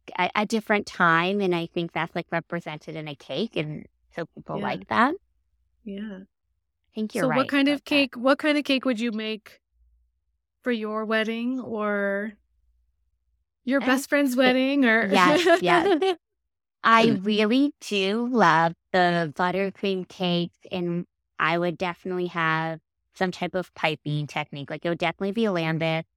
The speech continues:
Speaker 1: or it would definitely be, um, some type of fun piping on there with fresh florals. And all the past cakes I have done for my friends' weddings actually have been either or <laughs> of
Speaker 2: Perfect.
Speaker 1: those.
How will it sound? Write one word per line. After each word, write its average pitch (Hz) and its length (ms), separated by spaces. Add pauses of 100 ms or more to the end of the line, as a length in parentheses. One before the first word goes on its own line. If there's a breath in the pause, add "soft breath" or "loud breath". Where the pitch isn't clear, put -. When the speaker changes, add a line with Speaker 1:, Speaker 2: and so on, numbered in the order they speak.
(340)
Speaker 1:
or 170 180
it 165 120
would 170 160
definitely 160 580
be, 143 500 (600)
um, 143 640 (300)
some 208 200
type 185 200
of 185 120
fun 165 380
piping 147 460
on 147 160
there 147 100
with 147 160
fresh - 340
florals. 143 520
And 170 260 (300)
all 214 180
the 285 120
past 190 380
cakes 185 280
I 170 80
have 170 340
done 208 220
for 226 100
my 214 160
friends' 220 320
weddings 214 460
actually 220 360
have 214 160
been 196 220
either 175 260
or 160 280
<laughs> - 1000
of 196 100
Speaker 2:
Perfect. 220 200
Speaker 1:
those. - 220